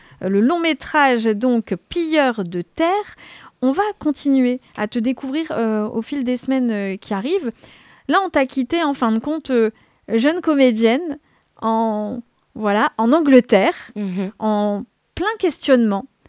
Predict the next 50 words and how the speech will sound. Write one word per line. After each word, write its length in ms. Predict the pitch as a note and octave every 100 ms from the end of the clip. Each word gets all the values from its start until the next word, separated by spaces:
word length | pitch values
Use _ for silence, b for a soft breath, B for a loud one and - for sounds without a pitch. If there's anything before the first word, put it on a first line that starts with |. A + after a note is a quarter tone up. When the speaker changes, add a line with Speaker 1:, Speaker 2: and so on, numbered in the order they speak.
| -
Speaker 1:
sur 220 | - C4
Speaker 2:
Oui. 80 | F3+
Speaker 1:
est-ce 200 | D#4 D#4
que 160 | - D4+
j'ai 140 | C4+
envie 560 | C4+ B3+ C4 B3+ B3 G#3+
qu'on 180 | - A#3
me 180 | A3+
voie 520 | A#3 A3 B3+ C#4 E4+ F#4
ou 140 | B3+
est-ce 160 | B3+ -
que 100 | C4
je 60 |
vais 100 | B3
passer 320 | B3 B3 A#3 B3
mon 160 | A3+
temps 220 | A3+ C4
aussi, 180 | A3+ -
faut 160 | A#3 B3
le 60 |
dire, 200 | A#3 C#4
à 140 | A#3 G#3
attendre 460 | G#3 D#4+ C4+ A3
qu'on 160 | G#3+ A3+
vienne 240 | A3+ A3
me 160 | G#3+ G#3+
chercher. 340 | G#3+ A3 - -
Speaker 2:
Mhm. 320 | G3+ F#3+ F#3+ G3+
Speaker 1:
Et, 240 | G#3+ - G#3+
et, 60 | - -
et 140 | A3+ G#3+
t'as 220 | - G#3
boosté, 460 | A3 A#3 - C4+
en 100 | A#3
fait, 340 | G#3+ A#3 A#3 G#3+
tu 140 | -
t'es 100 | A#3
boostée 300 | G#3 A3 A#3
toute 140 | G3+ G#3+
seule. 240 | G#3 F3 - - -
Speaker 2:
Tout 80 | G#3+
à 60 |
fait. 160 | F3+ - _ _
Speaker 1:
Bon. 220 | G3+ F3+ - _ B B -
On 80 | B3+
te 80 |
retrouve 220 | D#4 - D4+
la 100 | D4
semaine 160 | C#4+
prochaine. 500 | C4 C4 B3+ E4+ C4